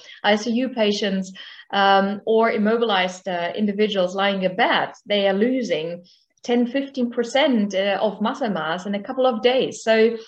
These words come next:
it's so rapid. Um, and what is determining the muscle mass and muscle strengths and the increase of muscle mass and muscle strengths of individuals?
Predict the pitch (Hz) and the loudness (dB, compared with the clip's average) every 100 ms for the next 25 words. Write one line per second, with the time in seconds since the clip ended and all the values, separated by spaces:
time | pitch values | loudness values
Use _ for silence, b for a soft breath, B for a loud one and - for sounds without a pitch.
0 | B B 240 - 269 262 226 214 - - | B B -4 2 6 6 8 4 2 -4
1 | - - - B B B B 247 247 254 | -10 -14 -20 B B B B 4 6 6
2 | 254 247 - 247 247 247 247 247 - - | 2 0 0 4 6 6 2 0 -6 -18
3 | _ - - 233 262 339 440 - _ - | _ -18 -14 0 4 4 2 -6 _ -10
4 | 226 240 - - 269 277 269 208 185 190 | -4 -4 -6 4 6 6 4 2 -2 -2
5 | 208 208 208 202 208 220 226 214 196 190 | 0 -2 -2 -4 0 0 -2 -4 -6 -6
6 | 190 180 - 262 254 220 190 202 202 208 | -8 -12 -2 2 4 4 0 -2 -4 -2
7 | 240 240 - 285 262 214 196 185 196 185 | 0 0 -2 -2 -2 -2 -4 -4 -4 -4
8 | 180 185 190 185 185 190 - 240 214 185 | -4 -4 -6 -6 -6 -12 -2 0 2 0
9 | 190 190 196 190 214 226 190 151 135 | -2 -4 -4 2 4 4 2 -4 -6